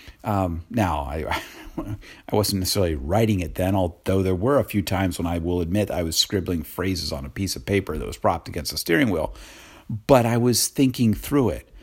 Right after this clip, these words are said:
the cadences were going through my mind, the, the, the, the notes, the phrases, the pieces that were there. Actually, on the way home from the curling club tonight, I shut off the podcast I was listening to and just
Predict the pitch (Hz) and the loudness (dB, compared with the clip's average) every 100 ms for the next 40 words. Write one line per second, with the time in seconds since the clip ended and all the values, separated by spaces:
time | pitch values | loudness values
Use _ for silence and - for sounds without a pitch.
0 | - - - 104 - - 127 120 98 92 | -20 -14 -8 -6 -2 2 4 4 2 -2
1 | 87 85 90 85 104 92 87 101 101 92 | -4 -2 -4 -2 0 0 2 2 2 0
2 | 82 80 82 85 - - _ - 82 78 | -2 -4 -4 -6 -14 -20 _ -2 -2 -4
3 | 87 80 - - - 80 87 110 107 80 | -8 -8 -12 -10 -6 -2 2 4 4 2
4 | - - 80 - - 120 117 95 80 - | -4 -4 -8 -6 0 2 2 0 -4 -8
5 | - - 113 104 92 85 90 92 110 87 | -6 0 0 0 -2 -2 0 2 4 2
6 | 69 - - _ _ _ _ _ _ _ | -2 -12 -20 _ _ _ _ _ _ _
7 | _ _ - 117 - 98 92 98 92 107 | _ _ -4 -2 2 2 2 2 4 4
8 | 101 98 - 117 117 98 87 87 95 120 | 2 -2 4 4 4 2 0 0 2 4
9 | 104 - - - - - - 95 90 90 | 2 -2 -10 -20 -20 -20 -6 -2 0 0
10 | 82 - - 117 104 160 139 - - - | -4 -2 2 4 4 4 0 -2 -10 -12
11 | 90 90 87 78 73 85 76 80 76 82 | -6 -4 -2 -2 -2 -4 -2 -4 -4 -4
12 | - 80 - 104 117 104 95 117 107 - | -4 -4 0 0 2 0 2 2 2 -4